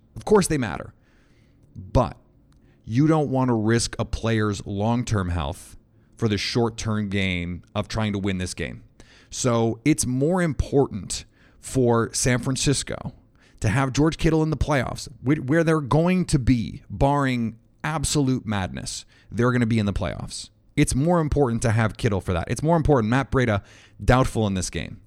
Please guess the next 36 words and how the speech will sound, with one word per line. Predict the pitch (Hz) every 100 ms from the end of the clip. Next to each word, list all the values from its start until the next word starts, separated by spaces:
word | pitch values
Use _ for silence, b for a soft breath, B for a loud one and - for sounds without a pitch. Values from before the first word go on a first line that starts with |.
| _ -
It's | 151
more | 135 165 180
important | 160 - 175 165 - 101 110 - b b b b -
to | 127
have | - 147 139 135 131 127 -
Breida | 92 110 175 175 98 104 147 - _ _ _ _ _ _ _ _ _ b b b b b b _
for | - 131
this | 120 -
game | 110 98 98 104 - _
than, | 104 117 120 120 123 - _ -
or | 131
for, | - 139 127 117
for | 127 120
the | 107
playoffs | - 190 151 98 104 -
than | 110 131
it | 123
is | 120 -
for | 120
this | 110 113 107 -
game. | 98 190 175 - - - _ _ _ b b -
So | - 131 - -
I | 147
don't | 160 160
expect | 147 - 143 -
Matt | 110 98 -
Breida | 87 78
to | -
play, | - 90 85
and | 117 110
that | 131 139 -
matters | 123 127 123 123
for | - 117
this | 113 -
run | 127 135
game. | 92 58